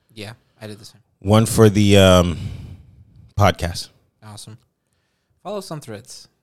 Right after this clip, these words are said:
Speaker 1: at M O I Podcast.
Speaker 2: We're gonna go over by, like, five minutes, but we'll talk about
Speaker 1: Oh, that's
Speaker 2: Threads.
Speaker 1: cool. Yeah, yeah.
Speaker 2: Okay, so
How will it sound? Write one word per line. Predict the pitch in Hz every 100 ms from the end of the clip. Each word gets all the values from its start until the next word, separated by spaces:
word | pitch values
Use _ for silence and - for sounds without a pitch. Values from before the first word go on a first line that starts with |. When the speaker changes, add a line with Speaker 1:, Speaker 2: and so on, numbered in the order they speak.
| _ _ _
Speaker 1:
at | 104
M | 110
O | 113
I | 107
Podcast. | - - _ _ _ _ _ _ _ _ _ _ _ _
Speaker 2:
We're | 117 117
gonna | 120
go | 107 101
over | 101 92 80
by, | 78
like, | 76 -
five | - 95 87
minutes, | 78 76 -
but | - 98
we'll | 92
talk | 104 80
about | -
Speaker 1:
Oh, | 73
that's | 76 -
Speaker 2:
Threads. | -
Speaker 1:
cool. |
Yeah, | 110
yeah. | - - - - _ _ - 117
Speaker 2:
Okay, | 107 -
so | - - 120 110 107